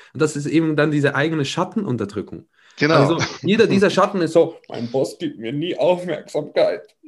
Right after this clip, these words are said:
Speaker 2: Genau.
Speaker 1: „Ich hab gar keinen Bock, für den zu arbeiten. Mach deinen Scheiß selber.“
Speaker 2: Und am liebsten würden wir als Chef den natürlich rausschmeißen, sagen, „Hier, du, raus hier, du kommst jetzt, ich,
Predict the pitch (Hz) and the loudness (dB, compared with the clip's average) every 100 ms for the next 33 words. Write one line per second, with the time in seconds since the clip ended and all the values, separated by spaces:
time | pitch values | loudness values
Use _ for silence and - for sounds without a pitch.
0 | 285 - 202 202 233 - - 202 - 101 | -6 0 2 2 2 4 4 4 4 4
1 | 101 110 - 107 - 190 - - 95 87 | 4 4 2 -4 -2 -2 0 2 4 2
2 | - 196 208 185 190 208 208 226 - 240 | 4 2 4 0 0 2 2 2 4 4
3 | 262 247 - - _ _ _ _ - - | 6 4 0 -4 _ _ _ _ -12 -10
4 | - - - 156 156 185 208 180 190 185 | -10 -8 0 0 2 0 4 6 6 6
5 | 175 - 190 - 170 170 170 - 202 349 | 4 4 0 0 -2 0 -2 0 4 4
6 | - - 269 165 156 - 147 135 139 170 | 4 4 4 4 2 0 0 0 2 2
7 | 175 156 175 - 127 175 254 311 - 294 | 2 2 0 -2 -4 0 2 2 4 4
8 | 339 330 320 - 254 214 220 247 220 294 | 4 6 4 4 -2 2 0 2 -2 -2
9 | 233 | -6